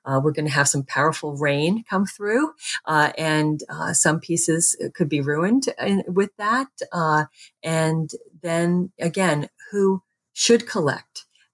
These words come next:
And, you know, there are national events happening as well. So,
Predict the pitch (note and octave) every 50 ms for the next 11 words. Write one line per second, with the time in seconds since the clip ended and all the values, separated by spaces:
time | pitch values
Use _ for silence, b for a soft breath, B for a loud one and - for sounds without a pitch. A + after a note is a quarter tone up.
0 | - D3+ D#3+ D#3+ D#3+ D#3+ D#3+ D#3 D#3 D#3 - - F3+ E3 D3+ D3+ D3+ D3+ D#3+ D#3
1 | D3+ D3 - - D#3 E3 D3+ D3 C#3+ - - F#3 E3 D#3+ D#3 D#3+ E3+ - - -
2 | F3+ E3+ D#3+ D3+ D#3 D3 D3+ C#3+ C#3+ - - - D3 C#3 C#3 - D#3 D3 D3 C#3+
3 | C#3 C#3+ - - D3+ C#3+ C3+ C3+ C3+ C3+ - - - D3+ C#3+ C#3+ C#3+